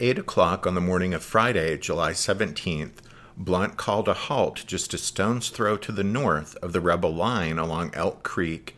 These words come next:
and ordered his men to prepare a quick bite to eat for breakfast before going into battle. Meanwhile, Blunt and his staff rode ahead to reconnoiter the enemy position.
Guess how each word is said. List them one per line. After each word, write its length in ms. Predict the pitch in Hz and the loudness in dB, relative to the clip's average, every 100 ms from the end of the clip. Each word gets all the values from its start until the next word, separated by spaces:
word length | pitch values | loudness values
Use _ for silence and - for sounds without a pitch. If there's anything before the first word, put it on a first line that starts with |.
| - - - - | -20 -20 -20 -2
and 100 | 117 | 0
ordered 340 | 117 135 165 | 2 2 0
his 240 | - 143 - | -2 -2 -2
men 300 | 143 127 90 | 0 0 0
to 80 | - | -2
prepare 460 | 101 - 117 107 | -2 0 2 4
a 40 | 85 | 2
quick 400 | - 104 104 - | 0 -2 0 2
bite 280 | 107 110 - | 2 2 -2
to 180 | - | -6
eat 220 | 101 101 - | -4 -4 0
for 140 | 127 | 0
breakfast 840 | 113 104 - - 71 - - - - | 2 2 0 -2 0 -2 -6 -8 -8
before 280 | 98 107 | -2 0
going 320 | 98 90 90 90 | 0 0 0 0
into 220 | 87 82 | -2 -2
battle. 580 | 87 92 95 76 80 - - - - - - - - - - - - | 0 2 2 0 -4 -10 -16 -20 -20 -20 -20 -20 -20 -20 -20 -18 -4
Meanwhile, 640 | 92 107 147 90 80 82 | 2 2 4 2 2 2
Blunt 500 | 78 87 82 95 80 - | 0 -2 0 0 -2 -4
and 100 | 107 | -2
his 140 | 131 | 0
staff 540 | 135 - 92 78 85 - | 0 0 2 0 -2 2
rode 220 | 92 98 | 4 4
ahead 520 | 98 127 123 78 - | 2 0 0 0 -4
to 140 | - 85 | -6 -4
reconnoiter 1000 | 85 104 - 101 92 143 139 82 76 | -2 -2 -2 0 0 0 -2 -2 0
the 200 | 76 - | -2 -4
enemy 280 | 95 98 101 | -2 0 0
position. 680 | - 87 98 123 - 69 80 | -2 -4 -2 -2 -2 -4 -8